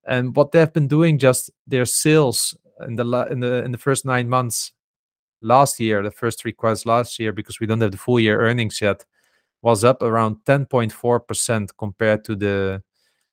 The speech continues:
the, or six point seven percent compared to the year before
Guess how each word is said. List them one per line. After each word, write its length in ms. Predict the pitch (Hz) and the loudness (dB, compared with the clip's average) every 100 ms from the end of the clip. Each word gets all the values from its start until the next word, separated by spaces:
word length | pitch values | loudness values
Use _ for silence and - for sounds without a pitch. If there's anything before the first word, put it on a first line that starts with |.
| - | -10
the, 760 | 107 104 101 98 98 98 95 - | -2 0 2 0 0 -2 -4 -2
or 100 | 107 | -2
six 240 | - 131 | 0 -2
point 220 | - 110 | 2 0
seven 280 | - 107 107 | 2 0 0
percent 460 | - 110 - 107 - | -6 -6 0 -2 -2
compared 340 | 107 117 107 107 | -8 -2 -2 -2
to 80 | |
the 80 | 101 | -4
year 220 | 98 104 | 0 0
before 640 | 92 98 - 113 107 98 95 | 0 -2 -4 0 2 2 0